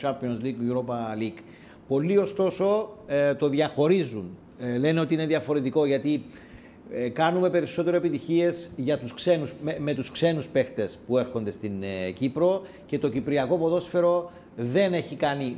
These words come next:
τόσα βήματα μπροστά, όσα δείχνουν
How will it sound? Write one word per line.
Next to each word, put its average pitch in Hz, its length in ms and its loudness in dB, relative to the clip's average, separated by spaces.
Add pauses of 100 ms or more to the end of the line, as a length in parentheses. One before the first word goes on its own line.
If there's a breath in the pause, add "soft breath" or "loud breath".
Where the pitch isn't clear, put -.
τόσα 143 720 0
βήματα 123 840 0
μπροστά, 123 540 0
όσα 170 340 2
δείχνουν 151 500 0